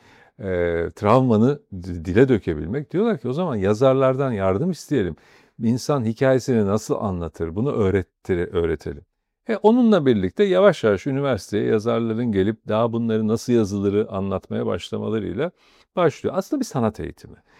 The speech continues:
Ama neden yeni? Mesela resim sanatının te-, tarih kadar eski. Çünkü çok eski bir sanat.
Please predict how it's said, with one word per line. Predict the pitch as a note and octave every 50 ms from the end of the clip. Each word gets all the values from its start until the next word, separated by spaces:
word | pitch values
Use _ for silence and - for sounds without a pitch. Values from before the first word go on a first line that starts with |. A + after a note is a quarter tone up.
| - _ _ _ _ -
Ama | - A#3+ C4 B3 G3+ -
neden | F#2+ F#2+ G2+ A2 B2 C3+ G3+ A#3+ C4 B3+
yeni? | D#3+ G#2+ G2 F#2 F2 E2+ D#2+ D#2+ - - _ _ _ _ -
Mesela | F#2 E2 F2 E2+ F2
resim | F2 F2+ G#2 G#2 - G#3 F#3 -
sanatının | - D3 B2+ B2 A#2+ A2+ - B2+ A#2+ C3+ C#3+ D3 C3+ A2+ - _ _ _ -
te-, | - F3+ E3+
tarih | D3 - D3+ C#3+ D3 D3+ D3+ C#3+ -
kadar | - B2 A2 C3+ D#3 E3 -
eski. | - C3 B2 - - - F#2+ -
Çünkü | - - G#3+ G#3+ G#3 -
çok | - G3+ E3+ -
eski | G#2+ G2+ - - F#2 D#2
bir | D#2+
sanat. | - - - - - - _ _ - _